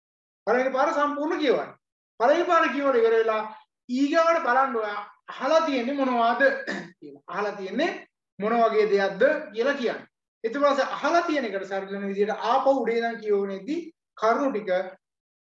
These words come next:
වෙන වෙන වශයෙන් අහලා තියෙන එකට අදාළ කරුණු කාරණා ටික වෙනම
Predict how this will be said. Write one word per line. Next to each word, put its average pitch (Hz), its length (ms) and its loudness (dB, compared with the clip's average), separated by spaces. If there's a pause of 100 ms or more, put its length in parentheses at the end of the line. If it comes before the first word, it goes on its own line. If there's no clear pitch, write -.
(680)
වෙන 262 260 2
වෙන 302 200 -2
වශයෙන් 214 400 0 (240)
අහලා 220 560 0
තියෙන 285 200 -4
එකට 269 180 -2
අදාළ 220 300 2
කරුණු 202 300 -4
කාරණා 196 360 -4
ටික 220 220 -8
වෙනම 214 260 -4